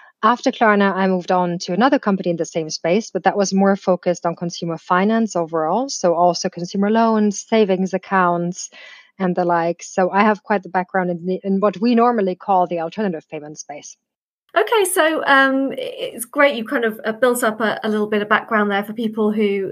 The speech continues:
Speaker 2: our audience who perhaps don't know you very well. And then it gets to, to twenty nineteen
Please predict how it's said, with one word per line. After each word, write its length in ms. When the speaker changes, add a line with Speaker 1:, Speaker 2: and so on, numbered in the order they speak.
Speaker 2:
our 220
audience 340
who 80
perhaps 240
don't 240
know 140
you 180
very 160
well. 280
And 120
then 100
it 100
gets 260
to, 260
to 120
twenty 300
nineteen 560